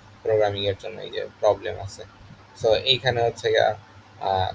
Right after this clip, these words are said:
এই যে এলআইএস এর জন্য, তারপর শর্টেজ পাথের জন্য, এই যে ব্যাকট্র্যাকিং এর জন্য, then হচ্ছে এই যে নাম্বার থিওরির জন্য। নাম্বার থিওরিটা হচ্ছে গিয়ে আপনারা দেখতে পারেন bitwise C তারপর হচ্ছে প্রবাবিলিটি,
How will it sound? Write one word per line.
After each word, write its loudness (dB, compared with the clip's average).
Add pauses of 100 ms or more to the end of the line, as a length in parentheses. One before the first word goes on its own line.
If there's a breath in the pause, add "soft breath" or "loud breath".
এই -2
যে 2
এলআইএস 2
এর -4
জন্য, -8
তারপর -2
শর্টেজ -8
পাথের -4
জন্য, -10 (580)
এই -20
যে -2
ব্যাকট্র্যাকিং 0
এর -6
জন্য, -12 (680)
then 4
হচ্ছে -4
এই 0
যে -2
নাম্বার 2 (160)
থিওরির -6
জন্য। -10 (460)
নাম্বার 4 (140)
থিওরিটা 0
হচ্ছে -6
গিয়ে -2
আপনারা -4
দেখতে -10
পারেন -4 (500)
bitwise 0
C -14 (540)
তারপর -2
হচ্ছে -4 (100)
প্রবাবিলিটি, 0